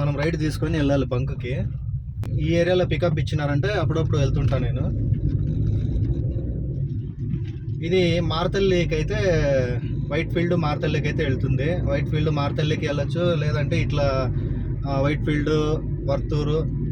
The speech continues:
ఇట్లా సర్జాపూర్ రోడ్డుకి అయితే వెళ్ళొచ్చు. నేను రోడ్డు క్లోజ్ చేశారని చెప్పాను కదా అప్పుడేనే.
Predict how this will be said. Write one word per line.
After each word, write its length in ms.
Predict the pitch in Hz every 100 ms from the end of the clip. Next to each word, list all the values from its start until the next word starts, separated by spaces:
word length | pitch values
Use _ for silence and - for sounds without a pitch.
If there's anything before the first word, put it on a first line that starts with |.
| - -
ఇట్లా 160 | 135 135
సర్జాపూర్ 500 | 139 147 156 151 135
రోడ్డుకి 220 | 139 - 135
అయితే 120 | -
వెళ్ళొచ్చు. 420 | 127 135 123 - 127 175 - - - - - - - - - - - - - - - - - - - - - - - - - - - 120
నేను 220 | 147 151 147 143
రోడ్డు 160 | 170 175
క్లోజ్ 240 | 160 165 165
చేశారని 420 | 151 156 156 -
చెప్పాను 260 | 131 135 135
కదా 100 | 127 123
అప్పుడేనే. 320 | 135 139